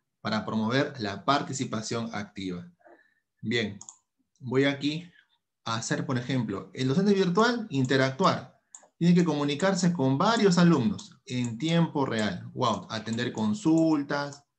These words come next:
hacer preguntas. Es multicanal. ¿Para qué? Para yo fomentar la participación activa.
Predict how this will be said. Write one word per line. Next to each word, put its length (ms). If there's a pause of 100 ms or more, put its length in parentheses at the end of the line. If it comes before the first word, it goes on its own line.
(680)
hacer 340
preguntas. 960 (2000)
Es 240
multicanal. 840 (1400)
¿Para 240
qué? 280 (760)
Para 180
yo 220
fomentar 840 (640)
la 320
participación 1120 (140)
activa. 680